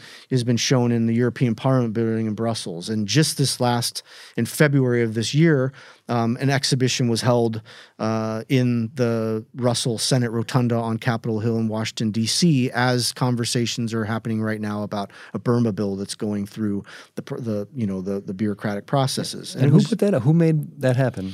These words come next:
Speaker 1: That, that exhibition was made possible through the funding of American Jewish World Service.
Speaker 2: Mm-hmm.
Speaker 1: Um, the im-, a lot of the images on that exhibition, um, were images that I created in September during this most recent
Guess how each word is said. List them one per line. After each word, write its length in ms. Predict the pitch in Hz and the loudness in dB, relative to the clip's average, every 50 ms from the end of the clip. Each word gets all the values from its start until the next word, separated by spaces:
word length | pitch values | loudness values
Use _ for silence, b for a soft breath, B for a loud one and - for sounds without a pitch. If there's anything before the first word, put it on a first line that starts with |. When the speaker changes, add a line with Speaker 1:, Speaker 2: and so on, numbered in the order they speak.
| B B B B B B B - | B B B B B B B 0
Speaker 1:
That, 240 | 143 170 185 180 - 170 185 170 151 | 2 2 2 4 2 0 0 2 2
that 180 | 156 156 - | 2 2 4
exhibition 800 | - 165 - - - 165 160 160 - - 160 156 147 147 156 - | 2 0 0 0 0 2 2 2 2 4 4 4 4 2 2 0
was 300 | 139 135 135 127 120 110 | 2 2 2 2 2 2
made 240 | 120 135 135 131 110 | 2 4 4 2 2
possible 580 | - - 156 151 151 - - 139 131 127 123 123 | 2 2 2 4 2 2 0 0 0 0 0 0
through 220 | - - 135 123 | 0 0 0 0
the 80 | 117 113 | 0 -2
funding 340 | - - 135 127 123 120 117 | -2 0 0 0 2 2 0
of 140 | 117 110 | 0 0
American 400 | 113 113 117 113 113 113 - 120 | 0 0 0 0 0 -2 -4 -4
Jewish 280 | 107 110 117 113 107 - | -2 -2 -2 -4 -4 -6
World 220 | 120 113 107 101 | -6 -8 -6 -6
Service. 560 | - - - 120 143 170 208 202 - - - - | -6 -4 -2 0 0 0 -2 -4 -6 -8 -8 -6
Speaker 2:
Mm-hmm. 340 | - 110 104 98 107 120 135 | -4 -4 -4 -4 -4 -4 -2
Speaker 1:
Um, 200 | 117 113 110 110 | 0 2 2 2
the 180 | 101 117 120 - 143 | 2 0 0 2 2
im-, 240 | 139 139 131 127 | 2 4 2 2
a 20 | 120 | 4
lot 220 | 123 127 135 143 | 4 6 6 4
of 60 | 135 | 4
the 80 | 120 120 | 2 2
images 640 | - 135 143 156 156 135 135 165 165 160 151 139 - - | 2 4 4 4 4 4 2 2 0 0 0 -4 -4 -4
on 160 | - 143 143 143 | -2 0 2 2
that 160 | 143 139 135 | 2 2 0
exhibition, 720 | 143 139 - - 151 139 147 139 - - 151 151 147 147 143 B B B B B B | 0 -2 -2 -2 -2 0 -2 -2 -2 -2 0 0 0 -2 -4 B B B B B B
um, 260 | - 120 117 113 113 110 | -4 -2 0 0 0 0
were 260 | 113 120 117 123 110 | 0 0 0 0 2
images 420 | 131 131 131 117 120 123 113 107 | 2 2 2 2 0 -2 -2 -2
that 120 | 113 117 117 | -2 -2 0
I 180 | 117 120 120 | 0 0 0
created 560 | 113 - - - 127 120 120 113 120 117 110 | -2 -2 0 0 2 2 2 0 -2 -2 -4
in 180 | 123 - 123 120 | -4 -4 -4 -2
September 640 | 110 - - 117 110 - - 135 127 135 147 151 156 | -2 0 -2 -2 -2 0 2 2 4 4 4 2 2
during 240 | 143 131 120 117 113 | 2 2 2 2 2
this 180 | 113 107 - | 0 0 0
most 220 | - 120 117 107 104 | 0 0 0 0 -2
recent 460 | 107 117 123 123 - - 120 110 | 0 0 2 2 2 0 -2 -2